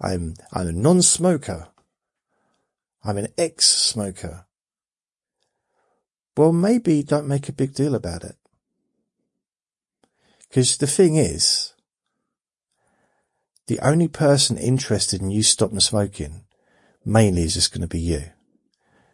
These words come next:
Okay, maybe family, close family might care, you know, health-wise and stuff. It may affect them in a way, uh,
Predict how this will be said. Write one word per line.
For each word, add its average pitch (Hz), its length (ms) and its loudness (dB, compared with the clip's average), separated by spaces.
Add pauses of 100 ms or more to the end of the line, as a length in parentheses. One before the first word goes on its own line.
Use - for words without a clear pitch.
(220)
Okay, 95 280 -2
maybe 107 440 4
family, 92 960 4
close 95 400 0
family 85 440 0
might 85 280 -2
care, 85 460 -2 (440)
you 92 120 -4
know, 82 180 -2
health-wise 82 960 0
and 80 100 0
stuff. - 440 0 (380)
It - 140 -4
may 85 180 2
affect - 440 0
them 80 360 0 (200)
in 85 180 0
a 78 60 2
way, 80 420 0 (640)
uh, 87 460 0